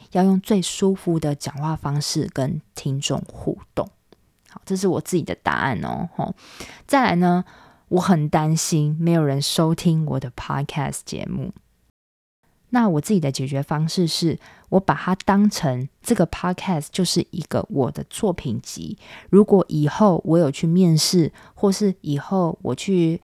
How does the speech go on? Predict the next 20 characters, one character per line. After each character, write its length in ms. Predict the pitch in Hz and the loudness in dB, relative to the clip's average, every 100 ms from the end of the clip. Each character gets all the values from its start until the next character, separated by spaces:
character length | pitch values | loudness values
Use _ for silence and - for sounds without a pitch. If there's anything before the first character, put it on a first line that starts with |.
| - | -2
认 140 | 220 | 0
识 160 | 190 202 | 0 -2
其 180 | - 151 | -4 -6
他 240 | 170 175 | -4 -2
人， 180 | 165 - | -2 -2
我 140 | 165 | -2
都 140 | 165 233 | 0 -2
可 200 | - 180 | 0 -2
以 160 | 160 | 0
用 280 | 156 190 175 | 0 0 0
这 160 | - 214 | -2 -2
个 100 | 175 | 0
作 220 | - 185 | 0 -2
品 280 | - 135 - _ _ _ _ _ | -2 -6 -8 _ _ _ _ _
代 180 | 208 165 | 2 2
表 200 | 143 135 | 0 -4
我 180 | 147 123 | -4 -4
自 200 | - 139 | -6 -8
己。 300 | - - - _ - - _ | -8 -12 -14 _ -20 -20 _
那 180 | 185 180 | -2 -2